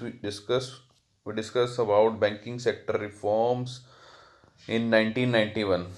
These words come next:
Okay, so let's start. बैंकिंग सेक्टर रिफॉर्म, सर, बैंकिंग सेक्टर रिफॉर्म मतलब क्या होता है सर? चेंज सर, चेंज क्यों लाया गया सर? चेंज हर,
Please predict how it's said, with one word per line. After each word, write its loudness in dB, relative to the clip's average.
Okay, 4
so 0
let's 2
start. -4
बैंकिंग 2
सेक्टर 2
रिफॉर्म, 0
सर, 4
बैंकिंग 0
सेक्टर -2
रिफॉर्म 2
मतलब 2
क्या 4
होता 4
है 4
सर? 0
चेंज -2
सर, 0
चेंज 0
क्यों 2
लाया 12
गया 4
सर? -2
चेंज -6
हर, 2